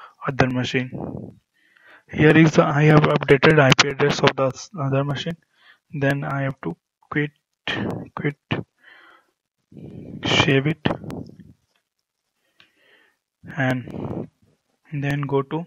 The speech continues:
C D tilde sign root directory, and we have to generate S H minus keygen, keygen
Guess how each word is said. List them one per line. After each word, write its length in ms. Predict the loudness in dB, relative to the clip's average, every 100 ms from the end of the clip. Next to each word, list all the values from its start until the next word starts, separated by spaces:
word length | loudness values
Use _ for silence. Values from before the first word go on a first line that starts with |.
| -12 -18
C 320 | -14 -10 -10
D 240 | -10 -12 _ _ _ _ _ _ _ _ -12 -12 -12 -8
tilde 260 | -8 -8
sign 300 | -12 -12 -14 -14 -14 -14 -8
root 160 | -8 -6
directory, 520 | -6 -8 -12 -14 -12 -12 -14 -10
and 280 | -10 -10 -16 _ -20 -20 -20 _ -8
we 100 | -4
have 120 | -4 -4
to 100 | -4
generate 360 | -4 -4 -8 -10 -20 _ _ _ _ -10 -10 _ _ _ _ -2 0 0 0 -2 -2 -4 -6
S 340 | -10 -10 -10 -12
H 240 | -12 -12 _ _ -20 -18 -16 -10
minus 640 | -4 -4 -4 -6 -8 -10 -12 _ _ _ _ _ _
keygen, 520 | -8 -6 -4 -6 -6 -8 -8 -6 -6 -6 -6 -6 -8 -12 -16 _ _ _ _ _ _ _ _ _ _ _ -20
keygen 440 | -10 -10 -10 -14